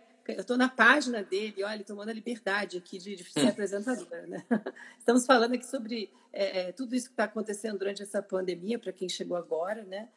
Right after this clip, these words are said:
Speaker 1: Sejam bem-vindos, boa noite. Aqui tinha gente reclamando que a gente não conversa aqui com eles, não dá boa noite. E
Speaker 2: Não, um abraço pro Ro-, pro Rodrigo Cury aqui também, que
Speaker 1: É, um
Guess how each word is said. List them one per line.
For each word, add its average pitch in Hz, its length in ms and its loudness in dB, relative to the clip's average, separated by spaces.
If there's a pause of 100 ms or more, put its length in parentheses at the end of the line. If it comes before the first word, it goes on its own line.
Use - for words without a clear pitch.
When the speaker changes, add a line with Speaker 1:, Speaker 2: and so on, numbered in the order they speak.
(220)
Speaker 1:
Sejam 196 280 0
bem-vindos, 190 440 2
boa 196 240 6
noite. 214 280 4
Aqui 208 100 -4
tinha 226 180 6
gente 220 260 2
reclamando 226 520 4
que 226 80 -2
a 208 40 2
gente 220 200 0
não 220 80 2
conversa 226 520 0
aqui 226 180 -12
com 208 160 -10
eles, 202 320 -6
não 208 140 -12
dá 214 100 0
boa 214 200 -2
noite. 208 640 -6 (480)
E - 60 -2
Speaker 2:
Não, 131 160 12
um - 40 12
abraço 135 380 8
pro 143 160 6
Ro-, 143 220 4 (260)
pro 127 160 4
Rodrigo 123 440 4
Cury 127 320 8
aqui 110 220 4
também, 110 340 4
que 123 340 2
Speaker 1:
É, 202 200 -2 (100)
um 202 40 -6